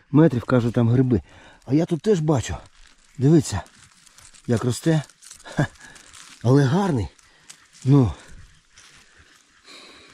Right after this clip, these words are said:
Червоняк. Так, а ну.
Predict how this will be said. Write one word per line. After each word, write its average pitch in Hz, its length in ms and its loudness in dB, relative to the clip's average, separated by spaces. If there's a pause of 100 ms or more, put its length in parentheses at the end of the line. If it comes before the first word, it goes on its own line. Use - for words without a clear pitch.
(560)
Червоняк. 147 580 2 (840)
Так, 147 280 0
а 160 80 2
ну. 151 180 4